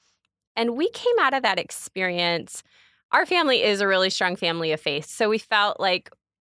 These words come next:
"I am so grateful. I had a lot of peace at her passing. We had the ability to say goodbye to her." We could look back and really,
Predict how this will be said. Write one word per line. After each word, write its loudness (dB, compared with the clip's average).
"I 2
am 0
so -2
grateful. 0
I 2
had 0
a 2
lot 0
of -12
peace -6
at -6
her -4
passing. -6
We -6
had -4
the -4
ability 0
to -4
say -4
goodbye -4
to -8
her." -2
We -4
could -6
look -4
back 0
and -4
really, 0